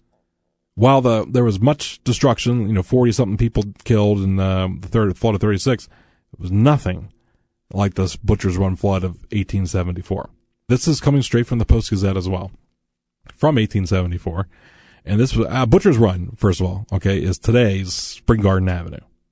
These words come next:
okay, in Northside. Uh, back then it was Allegheny City,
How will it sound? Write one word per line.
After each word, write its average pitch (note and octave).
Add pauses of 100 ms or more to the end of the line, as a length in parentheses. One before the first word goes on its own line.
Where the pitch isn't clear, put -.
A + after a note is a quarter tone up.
(800)
okay, F#2
in F2+
Northside. F#2 (340)
Uh, F#2
back G#2+
then A2+
it A2+
was G#2
Allegheny G2
City, F2+